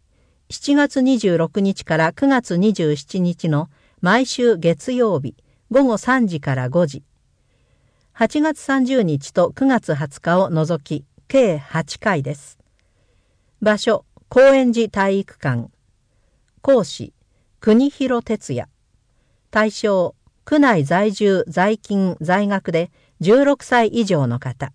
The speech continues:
定員四十五名。申し込み多数の場合は抽選です。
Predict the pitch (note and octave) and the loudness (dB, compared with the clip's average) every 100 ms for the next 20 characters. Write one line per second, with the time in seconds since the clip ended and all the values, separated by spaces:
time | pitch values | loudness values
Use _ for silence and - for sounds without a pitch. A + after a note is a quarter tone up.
0 | _ _ _ _ _ _ _ B3+ A#3+ A#3 | _ _ _ _ _ _ _ 2 2 2
1 | G#3+ G3 - A3 B3+ C4 F3 D3+ C#3+ G3 | 2 -2 -2 2 2 2 0 0 0 0
2 | E3+ C3+ A2+ - _ _ _ _ _ G#3 | 0 -2 -6 -12 _ _ _ _ _ -2
3 | A3 - A#3 G#3+ G#3 G3 G3+ F#3+ F3 E3 | 0 0 0 0 0 -2 -2 0 0 0
4 | D#3+ E3+ G3 - F#3 F3+ F3+ E3 E3 - | 0 0 -2 -2 -4 -4 -4 -4 -6 -10
5 | - | -16